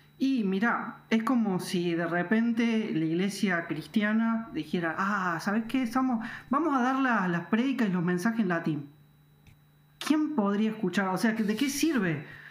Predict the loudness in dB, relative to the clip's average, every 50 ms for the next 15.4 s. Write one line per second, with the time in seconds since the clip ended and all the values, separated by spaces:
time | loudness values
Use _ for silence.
0 | -20 -20 -20 -12 -8 -6 -4 0 2 2 2 2 0 -2 -4 -4 -6 -6 -4 -2
1 | 0 0 0 2 0 0 0 0 0 2 0 0 0 0 0 0 2 2 2 2
2 | 2 2 2 0 0 2 2 0 2 2 2 2 2 2 2 2 2 2 2 2
3 | 2 2 0 2 2 2 0 2 2 2 2 2 2 2 2 0 0 0 0 0
4 | 2 2 2 2 2 0 0 0 0 -2 -2 0 0 2 2 2 2 0 0 2
5 | 2 2 2 2 2 2 2 2 2 2 2 2 2 2 2 2 2 2 2 2
6 | 2 0 0 2 2 2 2 2 2 0 0 -2 -2 -4 -6 -6 -8 -12 -14 -16
7 | -16 -14 -14 -14 -16 -10 -6 -2 2 2 2 2 0 -2 -6 -12 -16 -18 -20 -20
8 | -20 -18 -16 -16 -16 -16 -16 -16 -16 -16 -4 -2 0 2 2 2 2 2 0 0
9 | -2 -2 0 0 2 2 2 0 0 0 0 2 2 2 2 0 0 2 2 2
10 | 2 0 0 0 0 2 2 0 0 0 0 0 0 -2 -4 -6 -6 -4 -2 -2
11 | 0 2 2 2 2 0 0 0 2 2 2 2 2 2 2 0 2 2 0 0
12 | 0 0 0 2 2 2 2 2 0 0 2 2 2 2 2 2 2 0 0 -2
13 | 0 -2 -2 -2 0 0 2 2 4 2 2 2 0 -2 -2 -4 -4 -2 -2 -2
14 | 0 0 0 0 2 0 0 0 0 0 2 2 2 2 2 0 0 0 0 -2
15 | 0 0 -2 -2 -2 -2 -4